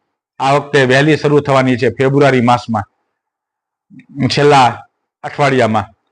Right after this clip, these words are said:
એમાં આ બહુ અગત્યની માહિતી છે, પાકની ફેરબદલી. એ શું છે એ જોઈએ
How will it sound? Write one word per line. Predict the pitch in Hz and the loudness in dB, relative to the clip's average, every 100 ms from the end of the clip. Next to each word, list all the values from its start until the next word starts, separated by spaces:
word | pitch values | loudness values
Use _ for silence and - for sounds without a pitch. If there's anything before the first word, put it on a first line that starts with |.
| _ _ | _ _
એમાં | 139 143 147 143 | -2 2 2 4
આ | 143 135 123 - _ _ _ _ _ _ 151 | 4 4 2 -4 _ _ _ _ _ _ -8
બહુ | 143 143 139 - | -2 -2 -2 -4
અગત્યની | 139 147 147 151 143 | -2 0 0 0 2
માહિતી | 131 131 127 123 | 2 0 0 -4
છે, | 135 147 - _ _ _ _ _ _ | -4 -6 -10 _ _ _ _ _ _
પાકની | 131 139 135 139 139 147 - _ - | 0 0 0 0 0 -4 -10 _ -2
ફેરબદલી. | 123 117 107 101 104 92 _ _ _ _ _ _ _ _ _ _ _ _ _ | -2 0 -2 -2 -2 -4 _ _ _ _ _ _ _ _ _ _ _ _ _
એ | - | -6
શું | 127 175 208 | -2 2 2
છે | - | 2
એ | 180 135 | 2 2
જોઈએ | 135 117 | 2 0